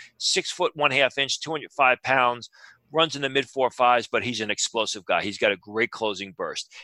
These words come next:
He doesn't look slow on the field, and he's very forceful up the field. So, uh, along with Bacci,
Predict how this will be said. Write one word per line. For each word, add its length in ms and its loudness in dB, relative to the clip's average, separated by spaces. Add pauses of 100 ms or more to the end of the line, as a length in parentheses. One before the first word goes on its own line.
He 100 -2
doesn't 260 0
look 160 -4
slow 360 0
on 140 0
the 80 -6
field, 360 -4 (240)
and 140 2
he's 160 -6 (180)
very 240 2
forceful 640 -4
up 100 -4
the 100 -14
field. 340 -2 (200)
So, 220 0 (220)
uh, 80 -4
along 380 2
with 120 -2
Bacci, 400 2